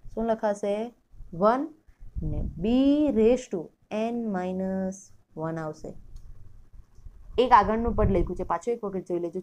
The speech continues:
છેલ્લું પદ આપણું n c n આવશે, a minus b raise to zero એટલે કોઈ બીની ઘાતાંક ઝીરો એટલે આપણે નહીં લખીએ. બીજું b raise to n, એના આગળનું પદ તો n ની જગ્યા પર n minus one થશે, n c n minus one, a minus b raise to one ને b raise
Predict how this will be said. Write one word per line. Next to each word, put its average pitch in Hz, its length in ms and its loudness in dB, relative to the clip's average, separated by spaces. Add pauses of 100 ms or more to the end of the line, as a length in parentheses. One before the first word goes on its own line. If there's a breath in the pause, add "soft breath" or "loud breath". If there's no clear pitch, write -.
છેલ્લું 208 280 2
પદ 220 180 0
આપણું 202 280 0
n - 100 -6
c 214 140 -2
n 208 140 -6
આવશે, 202 220 -6 (540 soft breath)
a 240 40 6 (120)
minus 233 340 -2 (100)
b - 20 0 (640)
raise 226 300 6
to 247 60 0 (140)
zero 226 240 6 (140)
એટલે 170 240 -8
કોઈ 190 160 2
બીની 226 260 0
ઘાતાંક 214 360 -2
ઝીરો 196 260 0
એટલે 185 160 -4
આપણે 180 180 -2
નહીં 185 160 -4
લખીએ. 196 240 -6 (420 loud breath)
બીજું 214 360 0
b 220 80 6 (100)
raise 220 260 4
to 214 80 0 (360)
n, - 40 -2 (420 soft breath)
એના 254 240 4
આગળનું 247 360 2
પદ 165 240 0
તો 175 60 0 (160)
n 214 80 0
ની 226 140 -2
જગ્યા 226 220 0
પર 220 140 4
n 220 120 -4
minus 226 320 -4
one 226 120 -4
થશે, 226 220 -8 (320)
n 226 40 0 (140)
c - 20 -16 (280)
n 220 160 -8
minus 220 360 -2
one, 226 100 -8 (200)
a - 20 4 (100)
minus 220 340 -6
b 214 180 -2
raise 208 200 -6
to 226 140 -4
one 247 100 -8 (140)
ને 180 160 -4
b 202 220 -2
raise 202 180 -4